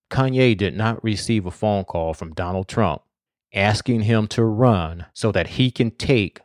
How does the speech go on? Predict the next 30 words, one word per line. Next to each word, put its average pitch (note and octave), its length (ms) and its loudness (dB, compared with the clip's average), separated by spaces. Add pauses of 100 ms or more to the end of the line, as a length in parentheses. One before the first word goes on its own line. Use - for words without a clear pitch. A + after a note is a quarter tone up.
black G#2 360 -2
votes G#2 520 0
away G2+ 280 -2
from F#2+ 320 -8 (440)
Joe F2+ 220 0
Biden. D#2+ 400 -2 (760)
Does A2+ 140 2
he C3+ 80 6
stand B2+ 320 4
a A2 40 2
chance A#2 400 2
on G#2+ 200 2
winning? A2+ 400 2 (800)
I - 80 4
would G#2 160 6
like G#2 240 4
to F#2 80 -2
think G2 320 0
not, F#2 360 0 (580)
but F2 320 2
we A2+ 100 2
thought A2 180 4
the F2+ 80 -6
same G2 300 2
thing F2 420 0 (420)
back G2 180 2
in E2+ 80 -10
two A2 120 0
thousand F2 360 2
sixteen, F#2+ 580 -2